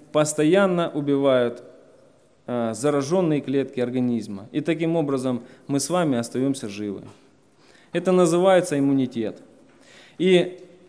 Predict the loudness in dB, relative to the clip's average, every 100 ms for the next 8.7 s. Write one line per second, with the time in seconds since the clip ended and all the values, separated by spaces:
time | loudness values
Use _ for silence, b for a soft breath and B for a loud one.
0 | -20 _ -6 -2 -2 -2 -6 -12 B -20
1 | _ _ _ _ _ _ _ _ _ _
2 | _ _ _ _ _ _ 0 2 4 4
3 | 2 0 -2 2 2 0 -4 -10 -20 -14
4 | -4 -2 2 2 2 2 2 0 -4 -16
5 | -20 -20 -20 _ _ _ _ _ b b
6 | b b 2 2 4 2 2 -2 0 0
7 | 2 2 2 2 2 2 2 2 -2 0
8 | -2 2 2 2 2 0 -2